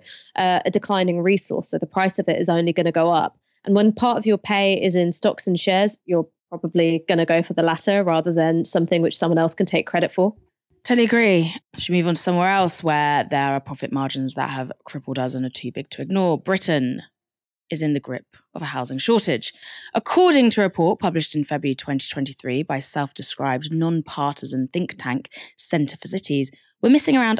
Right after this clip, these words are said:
Speaker 2: four point three million houses. No big deal. Uh, even if compulsory house building targets of three hundred thousand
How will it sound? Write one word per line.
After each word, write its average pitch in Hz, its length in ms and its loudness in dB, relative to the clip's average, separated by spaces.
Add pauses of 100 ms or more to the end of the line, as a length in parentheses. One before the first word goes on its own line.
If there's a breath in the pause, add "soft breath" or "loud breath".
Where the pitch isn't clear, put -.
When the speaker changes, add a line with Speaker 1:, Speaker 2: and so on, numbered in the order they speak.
Speaker 2:
four 262 300 2
point 196 320 -2
three 139 420 -4
million 143 300 -2
houses. 160 580 0 (140)
No 147 180 -4
big 123 160 -8
deal. 135 240 -6 (400 loud breath)
Uh, 185 320 2 (100)
even 302 220 4
if 208 160 0
compulsory 185 540 2
house 160 240 -2
building 147 320 0
targets 151 440 -2
of 143 120 -6
three - 260 -4
hundred 143 240 -2
thousand 139 480 -2